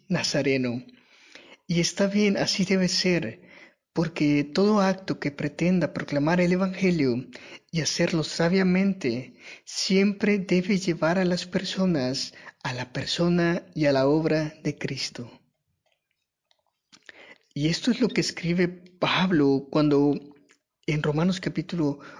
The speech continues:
uno nos da a entender que el Evangelio de Dios trata acerca del Hijo de Dios. Siempre debemos recordar que Jesús es la esencia y es el corazón del movimiento cristiano.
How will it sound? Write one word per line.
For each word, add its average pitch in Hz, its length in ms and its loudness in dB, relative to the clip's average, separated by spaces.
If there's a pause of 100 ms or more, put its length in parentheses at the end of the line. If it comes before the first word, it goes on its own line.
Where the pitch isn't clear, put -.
(120)
uno 175 280 2
nos 156 160 0
da 170 100 -2
a 180 40 4
entender 175 800 0
que - 100 -2
el 147 80 4
Evangelio 147 460 2
de 190 140 4
Dios 143 460 0 (300)
trata 165 600 0
acerca - 800 -4
del 143 260 0
Hijo 170 260 0
de 135 140 2
Dios. 123 400 -2 (500)
Siempre 175 680 0
debemos 160 600 2
recordar 151 760 -2
que 165 120 -4
Jesús - 640 -6 (360)
es 160 260 -4
la 185 60 2
esencia 170 680 0 (340)
y 156 140 0
es 160 120 0
el 170 160 -2
corazón 165 540 0
del 156 120 0
movimiento 131 540 0
cristiano. 139 580 -4